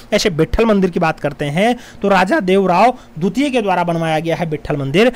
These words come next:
ये भी आपके कौन से प्रांत में है मित्रों, कर्नाटका प्रांत में स्थित है। ऐसे चेन्ना केशव मंदिर की बात करते हैं तो चेन्ना केशव मंदिर आपके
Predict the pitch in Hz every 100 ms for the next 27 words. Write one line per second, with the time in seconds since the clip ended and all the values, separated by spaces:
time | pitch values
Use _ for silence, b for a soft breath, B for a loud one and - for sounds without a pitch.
0 | B - 208 196 254 202 180 190 180 180
1 | 180 170 170 175 170 170 180 240 285 B
2 | B - 196 196 180 190 220 208 156 139
3 | 151 233 339 - - - 180 - 113 98
4 | - B B 190 202 269 294 B B 233
5 | 226 240 233 208 - 233 214 214 208 185
6 | - 185 190 202 208 214 180 190 196 175
7 | 165 185 175 185 151 127 170